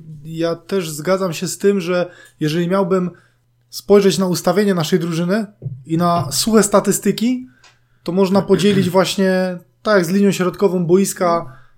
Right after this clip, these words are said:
Speaker 1: sobie ten mecz, czyli defensywa, co widać w statystykach,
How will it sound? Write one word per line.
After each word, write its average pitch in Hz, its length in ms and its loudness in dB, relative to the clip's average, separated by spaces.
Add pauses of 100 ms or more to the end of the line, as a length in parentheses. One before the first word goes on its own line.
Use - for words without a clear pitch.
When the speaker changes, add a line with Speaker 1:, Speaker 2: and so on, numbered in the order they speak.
(280)
Speaker 1:
sobie 160 260 -4
ten 175 160 -2
mecz, 160 220 -2
czyli 156 140 -6
defensywa, 165 720 -4 (440)
co - 160 -8
widać 170 200 0
w - 60 -10
statystykach, 180 840 -4